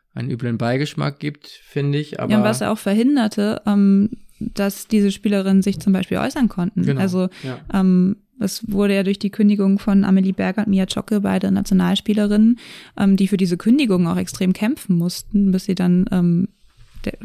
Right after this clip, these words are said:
Speaker 2: quasi stattge-, der stattgegeben wurde. Ähm,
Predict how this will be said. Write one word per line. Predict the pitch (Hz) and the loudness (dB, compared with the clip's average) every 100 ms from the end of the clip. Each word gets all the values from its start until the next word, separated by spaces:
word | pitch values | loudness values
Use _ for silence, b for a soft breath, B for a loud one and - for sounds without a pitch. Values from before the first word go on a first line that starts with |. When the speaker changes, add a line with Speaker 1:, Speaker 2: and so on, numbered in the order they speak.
| - | -10
Speaker 2:
quasi | 156 160 | -6 -4
stattge-, | 185 - - - | -4 -4 -6 -4
der | 180 180 | -4 -4
stattgegeben | 233 240 196 180 175 170 | -4 -4 -2 2 2 0
wurde. | 170 175 247 B B B B B | 0 0 -2 B B B B B
Ähm, | 190 185 185 180 | 0 2 4 4